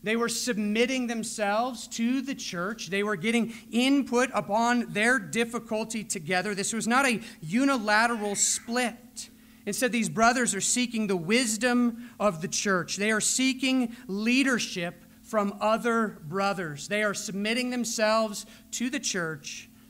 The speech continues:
not being self-directed or self-determined men. And so these are just some of the lessons that we can learn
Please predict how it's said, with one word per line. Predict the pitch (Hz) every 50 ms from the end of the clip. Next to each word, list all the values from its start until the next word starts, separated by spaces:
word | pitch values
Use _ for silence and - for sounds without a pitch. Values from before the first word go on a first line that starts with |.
| -
not | - 190 214 220 226 220
being | 226 214 202 202
self-directed | - - - 208 208 220 208 214 220 196 180 185 185 190 190 - - 175 160
or | 170 175 175 170
self-determined | - - - 190 180 185 180 180 - 190 - - - 170 160 165 160 156 151 147 143 147 -
men. | 175 180 185 180 165 156 147 147 147 - - - - - - - - - - - - - - - - - -
And | 196 -
so | 233
these | 226 240 240 226
are | 240
just | 180 196 208 - -
some | - 233 226 226 220 214 202
of | - 196 202 180 156
the | 175
lessons | 180 196 190 190 196 - 190 170 151
that | 180 165
we | 180 196 196
can | 190 - 175 170 170
learn | 180 185 190 185 175 170 170 165